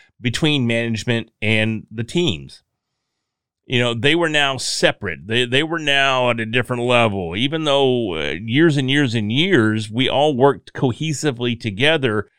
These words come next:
the environment started to change. And over the last decade or so, I started to see that management was now loo-,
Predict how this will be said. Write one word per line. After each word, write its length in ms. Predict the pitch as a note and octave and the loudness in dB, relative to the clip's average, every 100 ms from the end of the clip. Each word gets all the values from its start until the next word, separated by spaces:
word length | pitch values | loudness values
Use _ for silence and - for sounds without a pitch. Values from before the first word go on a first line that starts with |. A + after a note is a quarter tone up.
| _ _ | _ _
the 320 | A2 A2 C3+ | -6 0 2
environment 540 | B2+ G#2+ C3 D3+ C3+ A2+ | 4 4 2 2 -2 -8
started 340 | - C3+ A#2+ | -4 -4 -4
to 100 | A2 | -6
change. 480 | G#2+ D3+ F3+ D3 G2+ | -4 -2 -2 -2 -4
And 100 | A2 | -4
over 200 | B2 A2 | -4 -4
the 80 | A#2+ | -6
last 400 | B2 A#2+ A#2+ - A2+ | -2 0 0 -4 -8
decade 400 | G2 D#3 - D3+ | -4 -2 0 -2
or 80 | G2+ | -2
so, 260 | F#2+ A#2+ A2+ | -4 -4 -4
I 100 | G#2+ | -4
started 340 | - A2 G#2+ | -4 -6 -6
to 100 | A2+ | -8
see 280 | A#2+ G#3 A3+ | -6 -2 -2
that 220 | A2+ A2 - _ _ | -2 -4 -6 _ _
management 640 | G2+ B2+ D#3 D#3 A#2 C3+ B2 | 0 2 2 0 0 0 2
was 240 | B2+ G#2 | 2 2
now 340 | A#2+ B2+ B2+ | 0 2 0
loo-, 240 | A#2 A2+ | -2 -2